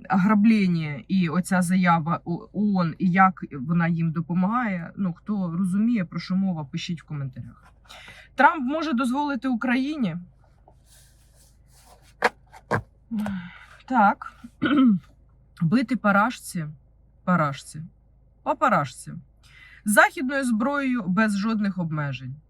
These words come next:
Та ви що? Це може повністю зруйнувати логістичні та операційні системи. Це те, що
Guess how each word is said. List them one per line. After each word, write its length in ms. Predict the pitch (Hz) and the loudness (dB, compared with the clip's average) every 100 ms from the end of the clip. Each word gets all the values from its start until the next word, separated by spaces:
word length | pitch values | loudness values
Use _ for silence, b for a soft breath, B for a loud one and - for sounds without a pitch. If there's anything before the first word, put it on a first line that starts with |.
| _ _ _ - | _ _ _ -10
Та 120 | 240 | -8
ви 140 | 247 | -6
що? 240 | - - 151 160 _ _ _ _ B B B | -10 -14 -18 -18 _ _ _ _ B B B
Це 80 | 233 | 0
може 260 | 233 269 240 | 2 2 -2
повністю 600 | - 269 233 185 - 180 | -2 0 2 0 -2 -4
зруйнувати 720 | 180 180 175 196 226 214 175 | 0 0 2 0 -2 -2 -8
логістичні 800 | - 185 170 - 233 220 - 156 143 | -2 0 0 -2 -4 -4 -4 -8 -6
та 160 | - 214 | -4 -2
операційні 760 | 180 - 165 160 - 190 170 | -4 -6 -6 -6 -4 -2 -2
системи. 500 | 160 165 - 160 139 - | -4 -10 -8 -6 -8 -8
Це 160 | 175 | -10
те, 200 | 165 208 | -4 -2
що 340 | 196 - 165 | -2 -4 -8